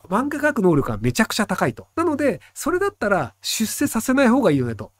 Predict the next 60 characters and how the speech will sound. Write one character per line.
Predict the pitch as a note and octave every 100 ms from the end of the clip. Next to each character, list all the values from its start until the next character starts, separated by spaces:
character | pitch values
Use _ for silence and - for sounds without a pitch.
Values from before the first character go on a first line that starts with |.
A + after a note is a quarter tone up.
| -
で、 | F#4 C4
逆 | D3+ G#3 F#4
に | E4+
そ |
の | F4
漫 | D#3 D3+ D#4+ F4+
画 | F#4+
は | E4+
全 | - A3+ D#4+
然 | F4+
描 | D#4 -
け | D#4+
ま | D4+
せ | E4
ん。 | G3
だ | - D4+
か |
ら、 | A#3+ D#3
鳥 | D#3+ G#3+
山 | F4+ F#4 F4+
明 | F4
と | G#3+
か | D#3+
に | C#3
比 |
べ | C#3+ C#3
た |
ら | B2+
俺 | G3
全 | C#3+ E3+
然 | E4
漫 | E4+ D#4+
画 | E4+
描 |
け | F4
な | F4
い | B3+
よ。 | C#3 G#2+ - -
で | D#4
も、 | E4+ G3+ - - _
鳥 | A#3+ D#4
山 | F#4+ F#4 F#4 F4
明 | E4 F#3+
に | D3 F#3+ C3+
面 | D#3+ G3 D4
白 | - D4+ E4+
い | D#3
漫 | C3 D3
画 | D3 D3+
を |
描 | - D#3+
か | F3+
せ | A3
る | D#3
っ |
て | G2 C3+
い | B2+
う |
の | C#3
は、 | C#4 D#4+ E3